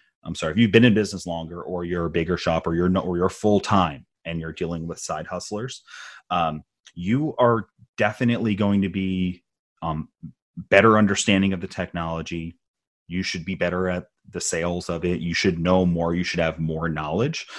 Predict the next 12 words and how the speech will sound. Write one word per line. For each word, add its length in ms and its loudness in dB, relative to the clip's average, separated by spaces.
So 220 6
with 320 6
that, 320 8
y-, 160 -6
make 160 2
sure 140 0
you 120 4
use 420 4
that 280 -4
if 180 -16
you 240 -10
are 400 -8